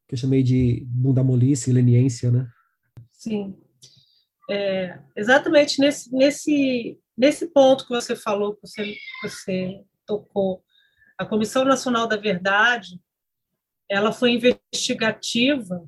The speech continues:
Speaker 2: mas ela não foi... é, ela, ela não, ela não teve consequências, né, no sentido de responsabilizar os torturadores que cometeram os crimes, né? A gente sabe que foi muito importante, mas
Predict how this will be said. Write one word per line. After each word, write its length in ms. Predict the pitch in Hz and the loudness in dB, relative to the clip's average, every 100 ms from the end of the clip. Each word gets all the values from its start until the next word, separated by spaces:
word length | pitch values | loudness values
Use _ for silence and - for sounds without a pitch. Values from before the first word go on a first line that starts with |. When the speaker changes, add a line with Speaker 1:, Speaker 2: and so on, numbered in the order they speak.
| _ _ | _ _
Speaker 2:
mas 280 | 208 208 190 | -4 -2 0
ela 240 | 226 240 | 0 2
não 280 | 240 233 269 | 0 0 -2
foi... 680 | 269 - 240 262 277 269 240 | -6 -8 -2 0 0 -2 -6
é, 420 | - 180 175 165 - _ _ _ _ _ 190 | -6 -6 -6 -10 -20 _ _ _ _ _ -4
ela, 220 | 185 214 | -2 0
ela 260 | 190 202 214 | 0 2 2
não, 300 | 220 254 - | 0 -2 -2
ela 260 | 196 220 | 0 0
não 160 | 233 269 | -2 0
teve 280 | 262 247 262 | 0 0 0
consequências, 1120 | 262 - 277 254 254 311 - - 233 190 190 | -4 -4 -4 0 0 0 -4 -18 -12 -12 -12
né, 160 | 185 _ _ _ | -20 _ _ _
no 80 | - | -20
sentido 880 | - 202 - 208 196 208 208 202 196 _ _ _ _ _ _ _ _ - | -14 -12 -8 -8 -6 -6 -6 -8 -14 _ _ _ _ _ _ _ _ -8
de 60 | 190 | -2
responsabilizar 1300 | 208 226 254 247 247 233 262 277 220 233 247 277 285 254 | 0 0 -2 0 2 2 2 0 2 4 4 4 2 -6
os 220 | 240 - | -8 -4
torturadores 800 | 269 - 269 294 262 226 190 - | -6 -2 2 2 2 -2 -2 -6
que 720 | - - _ _ _ _ - | -20 -20 _ _ _ _ -8
cometeram 400 | 214 208 214 220 | -6 -4 -4 -6
os 80 | 240 | -8
crimes, 400 | 208 214 190 180 | -6 -6 -4 -4
né? 100 | 196 | -4
A 60 | |
gente 240 | 190 214 - | -2 -4 -2
sabe 320 | 233 240 285 | 0 0 0
que 100 | 302 | -4
foi 240 | - 269 | -2 2
muito 400 | 262 247 294 330 | 4 6 6 4
importante, 760 | 311 214 - 202 170 - - - _ - _ _ _ - | 0 -8 -8 -6 -6 -8 -20 -20 _ -20 _ _ _ -2
mas 320 | 208 208 - | 2 2 -2